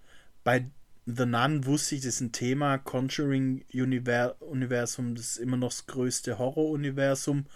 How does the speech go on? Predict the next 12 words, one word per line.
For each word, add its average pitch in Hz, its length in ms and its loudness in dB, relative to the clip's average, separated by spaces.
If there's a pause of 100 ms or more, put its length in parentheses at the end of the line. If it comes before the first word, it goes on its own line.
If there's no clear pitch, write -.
(360)
auch 123 160 4
nachdem 131 340 2
jetzt - 180 -2
The 127 80 -2
Nun 117 260 0
eins 123 600 -4 (680)
f-, - 300 -12
ein 131 60 -6
furchtbar 170 400 2
schlechter - 380 -6
Film 117 340 -4
war, 127 260 -2